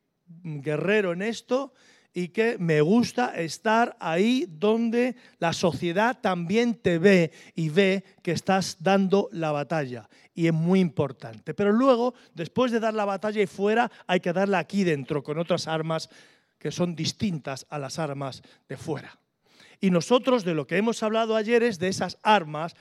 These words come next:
no las de fuera, que existen, sino las de dentro, las armas internas, las que tienen más que ver con este texto que hemos leído, que nuestra lucha no es contra carne y sangre,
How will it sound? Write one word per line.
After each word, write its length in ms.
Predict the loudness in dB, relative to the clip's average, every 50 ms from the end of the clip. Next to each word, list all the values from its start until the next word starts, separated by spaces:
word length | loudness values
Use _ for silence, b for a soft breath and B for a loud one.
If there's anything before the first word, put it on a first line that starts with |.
| b b b
no 280 | -2 0 0 0 -2 -4
las 240 | -4 -4 -4 -4 -4
de 100 | -6 -4
fuera, 380 | 0 2 2 2 2 0 -2 b b b b
que 100 | _ -14
existen, 680 | -10 -6 -2 -2 -2 -2 -2 0 0 2 2 0 -2 b b b b b
sino 380 | -12 -10 -6 -4 -4 -6 -6 -10 _ _ _
las 320 | _ -6 -4 -4 -6 -4 -4
de 220 | -2 -2 -2 -4 b b b b
dentro, 380 | -4 -4 -4 -2 -4 -8 -12 -16
las 200 | -16 -16 -14 -14
armas 320 | -10 -8 -8 -8 -8 -10 -12 _
internas, 720 | -4 -4 -2 -4 -4 -4 -4 -4 -4 -4 -6 -12 -14 -14
las 240 | -16 -16 -16 -16 -12
que 220 | -8 -8 -8 -8 b b b b b b b _
tienen 280 | -2 -2 0 0 0
más 280 | 0 0 -2 -2 -2 -2
que 120 | -2 -2 -2
ver 240 | 0 -2 -2 -4 b b b b b
con 220 | _ -8 -6 -6 -6
este 220 | -8 -8 -10 -10
texto 380 | -8 -8 -10 -10 -10 -10 -10 -10
que 100 | -8 -10
hemos 220 | -8 -10 -10 -10
leído, 300 | -10 -10 -8 -8 -8 -10
que 120 | -10 -8
nuestra 260 | -10 -10 -8 -8 -8 -4
lucha 340 | -4 -4 -4 -4 -6 -8
no 80 | -8 -8
es 100 | -10 -10
contra 260 | -12 -12 -12 -12 -10
carne 280 | -6 -6 -6 -6 -6 -8
y 20 |
sangre, 440 | -8 -8 -8 -8 -8 -6 -6 -6 -6